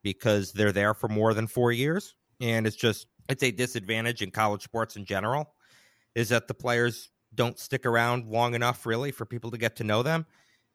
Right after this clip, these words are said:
I think right now in women's college basketball, we kind of have an exception to that rule. Because even though,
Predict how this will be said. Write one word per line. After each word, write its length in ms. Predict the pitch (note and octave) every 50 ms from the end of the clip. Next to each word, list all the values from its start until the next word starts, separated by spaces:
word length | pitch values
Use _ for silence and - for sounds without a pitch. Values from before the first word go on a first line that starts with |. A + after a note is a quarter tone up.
| _ _ _ _ _ _ -
I 100 | B2 C3
think 280 | C3+ - D#3+ D3 -
right 180 | - B2 C3 B2+
now 320 | A2+ G#2 G#2+ B2 C#3+ C#3+
in 100 | C#3 B2+
women's 300 | B2 B2+ B2+ C3 B2 -
college 340 | - C3 B2 B2 A#2+ A2+ -
basketball, 480 | - A#2 B2 C3 - - B2 A2+ G#2 G#2+
we 100 | A#2 C#3+
kind 280 | - - B2 C3 D#3+
of 80 | D#3 C3+
have 220 | C3 B2 C3 C#3
an 80 | C#3+ C3+
exception 500 | A#2 - - C3+ B2 - - - D3+ A#2
to 100 | - B2
that 200 | A2 A2+ A2+ G#2
rule. 420 | F2 F2+ A2+ D3 D#3 - - - _ _ _ _ _ _ _ _ _ _ _ _ _
Because 400 | - B2 B2 - C3 A#2+ A2 G#2+
even 320 | C3+ D3 C#3 D3 C3+ A#2+ A2+
though, 500 | B2 D3+ D#3+ C3 A#2 A#2 A2+ A2+ G#2+